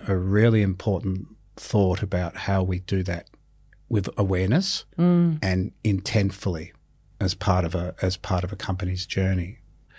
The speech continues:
Speaker 1: It, it, it reminds me too of the, of the thing that I learnt most in the final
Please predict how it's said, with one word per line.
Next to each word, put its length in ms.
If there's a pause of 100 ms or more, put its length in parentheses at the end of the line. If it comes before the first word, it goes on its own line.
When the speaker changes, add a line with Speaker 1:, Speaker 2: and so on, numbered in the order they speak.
(600)
Speaker 1:
It, 240 (320)
it, 220
it 120 (120)
reminds 520
me 100
too 300
of 80
the, 320
of 180
the 80
thing 340
that 160 (600)
I 160
learnt 380
most 380 (300)
in 160
the 80
final 720